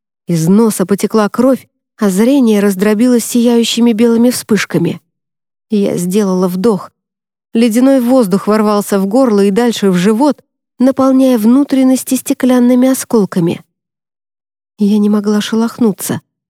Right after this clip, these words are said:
Конечности словно омертвели от холода. Перед глазами всё дробилось,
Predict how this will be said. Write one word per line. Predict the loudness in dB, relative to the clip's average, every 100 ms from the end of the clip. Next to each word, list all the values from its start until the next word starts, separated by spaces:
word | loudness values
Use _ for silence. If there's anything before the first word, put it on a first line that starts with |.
| _
Конечности | 0 2 2 0 -2 -2 -2 -4
словно | 0 2 2 2 2
омертвели | 2 0 -2 0 2 0
от | -2
холода. | -2 0 2 0 -6 _ _ _ _ _ _ _
Перед | -2 0 0
глазами | 0 0 0 0 0 -2
всё | -2 -2
дробилось, | 0 2 2 2 0